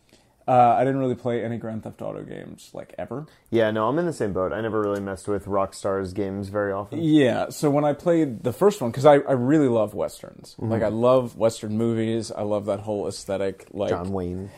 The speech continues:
Speaker 1: And there's not a lot of Western games. Not a lot of
Speaker 2: Sure,
Speaker 1: good
Speaker 2: yeah.
Speaker 1: Western games, for sure. Um, but
Speaker 2: Red Dead and Gun come to mind. <laughs>
Speaker 1: Gun and, uh, uh, what's the, um, Call of Juarez Gunslinger.
Speaker 2: Mm,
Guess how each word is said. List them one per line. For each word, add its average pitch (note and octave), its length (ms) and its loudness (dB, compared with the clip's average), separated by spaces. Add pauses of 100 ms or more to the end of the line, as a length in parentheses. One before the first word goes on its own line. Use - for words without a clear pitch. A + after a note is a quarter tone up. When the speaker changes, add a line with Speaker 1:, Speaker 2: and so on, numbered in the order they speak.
(120)
Speaker 1:
And E3+ 140 8
there's D#3+ 200 6
not G#3+ 420 4
a E3 60 12
lot A2+ 200 8
of G2+ 120 0
Western D#2+ 420 -8
games. - 380 -14
Not C3 100 4
a C#3 60 6
lot C#3+ 100 6
of B2+ 60 6
Speaker 2:
Sure, C3 160 0
Speaker 1:
good G#2+ 180 2
Speaker 2:
yeah. G2+ 60 -2
Speaker 1:
Western F#2 400 -6
games, D#2+ 280 -8
for - 200 -12
sure. E2 580 -4
Um, G2+ 400 -4 (800)
but A2 340 4 (720)
Speaker 2:
Red A2+ 240 2
Dead A2+ 200 4
and F#2 300 -6
Gun G2 320 -2
come F2+ 220 -8
to F2 60 -10
mind. F#2+ 380 -4 (120)
<laughs> C#3+ 100 -10
Speaker 1:
Gun F3+ 300 0
and, C#3+ 200 -2
uh, B2 420 4
uh, A2+ 340 -6
what's C3+ 260 -8
the, C3 240 -4
um, A2+ 400 -4 (960)
Call B2+ 220 2
of A#2+ 100 0
Juarez A#2 380 4
Gunslinger. A2 800 -6
Speaker 2:
Mm, A#2 280 -6